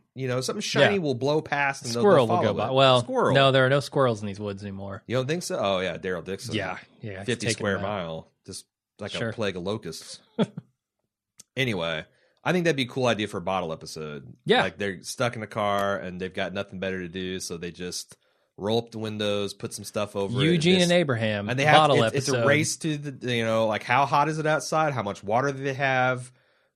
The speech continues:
Speaker 1: You know, at what point
Speaker 2: It's
Speaker 1: do
Speaker 2: four
Speaker 1: they
Speaker 2: days out.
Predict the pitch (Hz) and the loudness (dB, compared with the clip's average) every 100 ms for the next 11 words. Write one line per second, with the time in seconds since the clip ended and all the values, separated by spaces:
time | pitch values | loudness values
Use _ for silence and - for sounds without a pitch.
0 | - 104 95 95 92 90 78 - 98 107 | -12 -6 -4 -2 -2 -4 -4 -4 -2 -2
1 | 117 - 127 120 185 185 226 226 180 127 | -4 -2 -4 0 -2 4 8 8 8 4
2 | 110 92 | 2 -2